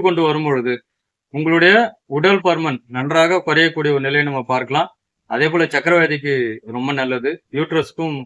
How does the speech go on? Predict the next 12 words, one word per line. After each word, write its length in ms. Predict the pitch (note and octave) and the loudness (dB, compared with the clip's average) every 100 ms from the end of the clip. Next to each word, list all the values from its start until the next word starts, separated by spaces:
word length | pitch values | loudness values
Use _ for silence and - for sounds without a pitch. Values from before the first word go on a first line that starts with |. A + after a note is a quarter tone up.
| - B2+ | -14 -12
ரொம்ப 180 | B2 C3 | -8 -6
நல்லதுன்னு 360 | B2 B2+ B2+ C3+ B2 | -4 -4 -6 -6 -8
பார்க்கலாம். 340 | A2+ A#2+ D3+ - _ _ _ _ _ - | -8 -8 -8 -10 _ _ _ _ _ 0
அதே 140 | D3+ E3+ | 0 0
போல 140 | D#3+ F3+ - _ _ _ _ _ _ _ _ _ _ B2 | 0 -2 -4 _ _ _ _ _ _ _ _ _ _ -4
மெமரி 280 | C3+ E3 F3+ D#3+ | 0 4 4 4
பவர் 220 | D3+ C3 | 2 0
இன்க்ரீஸ் 300 | B2+ C#3 D3 C3+ | -2 -4 -6 -4
ஆகும். 220 | A#2 D3 - _ C3+ | -4 -6 -10 _ -8
உங்களுடைய 440 | C#3 D#3 D3+ C#3+ F3 E3+ | -6 -4 -2 2 2 0
இப்போ 180 | D3 F#3+ F3 F3+ | -4 -2 0 0
செய்த 280 | F3+ F3 | 2 2